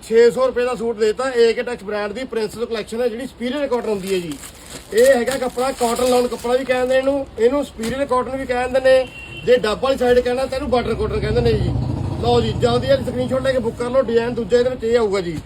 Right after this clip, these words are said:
ਆਹ ਬਾਟਮ ਆ ਗਈ ਇਹਦੀ, ਬਹੁਤ ਸੋਹਣਾ ਡਿਜ਼ਾਈਨ ਹੈ ਜੀ। ਤਿੰਨ ਤਿੰਨ ਰੰਗ ਆਉਣਗੇ। ਛੇ ਸੌ ਰੁਪਏ ਦਾ ਸੂਟ ਕਰਤਾ ਸਿਰਫ ਔਰ ਸਿਰਫ ਛੇ ਸੌ ਰੁਪਏ ਦਾ ਪ੍ਰਿੰਸਸ ਕਲੈਕਸ਼ਨ ਏ ਕੇ ਟੈਕਸ ਬ੍ਰਾਂਡ। ਖੋਲ ਤੁਸੀਂ ਐਂ ਦੇਖੋ ਜੀ, ਜਿਹੜਾ ਬਾਜ਼ਾਰ ਦੇ ਵਿੱਚ ਗਿਆਰਾਂ ਸੌ ਰੁਪਏ ਦਾ ਸੂਟ ਮਿਲੀ ਜਾਂਦਾ ਜੀ, ਆਪਣੇ ਕੋਲ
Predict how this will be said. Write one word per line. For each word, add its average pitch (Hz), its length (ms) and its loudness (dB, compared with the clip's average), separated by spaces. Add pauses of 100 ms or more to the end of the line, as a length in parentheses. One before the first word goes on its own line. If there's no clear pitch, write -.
(120)
ਆਹ 220 140 -4
ਬਾਟਮ 220 380 -2
ਆ 247 80 -2
ਗਈ 247 100 -4
ਇਹਦੀ, 269 160 -6
ਬਹੁਤ 220 380 4
ਸੋਹਣਾ 254 200 2
ਡਿਜ਼ਾਈਨ 226 300 0
ਹੈ 233 80 -2
ਜੀ। 247 200 -6 (120)
ਤਿੰਨ 233 240 -2
ਤਿੰਨ 247 180 0
ਰੰਗ 214 200 0
ਆਉਣਗੇ। 254 380 4 (680)
ਛੇ 233 300 6
ਸੌ 269 180 0
ਰੁਪਏ 269 180 2
ਦਾ 269 120 0
ਸੂਟ 233 240 -4
ਕਰਤਾ 247 380 -4
ਸਿਰਫ 247 280 -4
ਔਰ 269 140 2
ਸਿਰਫ 269 340 -4
ਛੇ 240 260 6
ਸੌ 254 200 2
ਰੁਪਏ 220 280 0
ਦਾ 262 160 -4 (100)
ਪ੍ਰਿੰਸਸ 226 380 -2
ਕਲੈਕਸ਼ਨ 233 440 -6
ਏ 233 200 0
ਕੇ 247 120 -4
ਟੈਕਸ 240 220 -8
ਬ੍ਰਾਂਡ। 185 320 -2 (800)
ਖੋਲ 247 440 4 (140)
ਤੁਸੀਂ 220 240 -4
ਐਂ 240 180 0
ਦੇਖੋ 240 300 2
ਜੀ, 262 280 -4 (300)
ਜਿਹੜਾ 240 220 -2
ਬਾਜ਼ਾਰ 226 360 2
ਦੇ 240 60 4
ਵਿੱਚ 247 260 0
ਗਿਆਰਾਂ 220 320 0
ਸੌ 226 120 0
ਰੁਪਏ 233 160 -2
ਦਾ 240 80 0
ਸੂਟ 220 200 -4
ਮਿਲੀ 220 260 -2
ਜਾਂਦਾ 226 240 0
ਜੀ, 240 100 0
ਆਪਣੇ 233 260 -2
ਕੋਲ 262 140 4